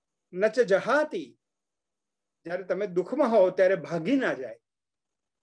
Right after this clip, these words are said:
અને દદાતિ કાલે. તમારો સમય ખરાબ આવે ત્યારે તમને મદદ કરે. દદાતિ કાલે. સનમિત્ર લક્ષણ, સનમિત્ર લક્ષણમિદમ પ્રવદંતિ સંતઃ.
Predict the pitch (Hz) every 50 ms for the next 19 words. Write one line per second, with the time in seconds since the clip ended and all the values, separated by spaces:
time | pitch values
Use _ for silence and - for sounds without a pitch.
0 | _ _ _ _ _ _ 160 165 175 170 156 147 156 160 175 185 190 185 170 -
1 | 156 - 143 135 143 143 135 120 117 - - _ _ _ - 156 165 190 196 185
2 | 180 - 208 202 226 247 254 233 190 - - 185 175 170 156 151 147 139 143 143
3 | 123 120 127 - _ _ _ _ _ _ _ _ _ _ 160 160 156 170 165 160
4 | 151 170 165 151 147 147 170 220 220 - _ - 113 110 - - _ _ _ _
5 | - 147 143 160 196 214 208 - 147 - 131 110 110 110 - - - - _ _
6 | _ _ _ _ _ _ _ _ _ _ _ - - 175 196 233 240 240 226 -
7 | - 185 175 165 160 147 156 - - 156 123 123 120 - _ - - 165 175 220
8 | 247 277 269 - - 202 180 160 156 147 151 - - 156 139 147 147 143 139 143
9 | 143 135 123 - - - _ _ _ _ _ 151 156 170 202 - 156 143 147 143
10 | - 131 123 - 127 120 127 127 123